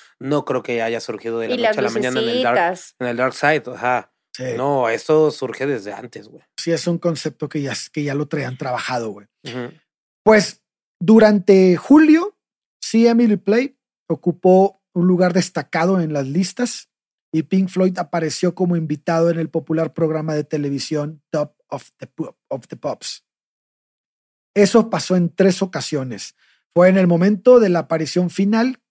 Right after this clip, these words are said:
Speaker 3: que Sid comienza con problemas graves de repente.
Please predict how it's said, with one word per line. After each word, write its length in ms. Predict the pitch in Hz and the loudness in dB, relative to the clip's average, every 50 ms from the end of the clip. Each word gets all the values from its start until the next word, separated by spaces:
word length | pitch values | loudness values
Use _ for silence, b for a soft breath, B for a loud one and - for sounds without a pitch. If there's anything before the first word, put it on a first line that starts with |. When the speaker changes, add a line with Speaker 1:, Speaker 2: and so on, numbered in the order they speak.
| _ _ _ | _ _ _
Speaker 3:
que 140 | - 160 | -6 -4
Sid 380 | 139 - - - - 294 285 - _ _ _ _ _ _ _ _ _ _ _ _ _ _ _ _ _ _ | -4 -4 -6 0 2 2 0 0 _ _ _ _ _ _ _ _ _ _ _ _ _ _ _ _ _ _
comienza 600 | - 170 170 170 180 190 202 208 202 - - 202 190 | 0 2 2 4 4 4 4 4 2 0 -4 -6 -6
con 180 | - 170 156 | -6 -8 -8
problemas 560 | 139 160 151 147 151 160 160 165 165 143 - - | -6 -6 -4 -2 -2 -2 -4 -4 -6 -10 -10 -6
graves 460 | - 156 156 147 151 160 151 135 127 | -6 -4 -2 -2 -2 -2 -4 -6 -6
de 100 | 147 135 | -8 -8
repente. 540 | - 123 - - - _ _ _ _ _ | -8 -10 -16 -18 -20 _ _ _ _ _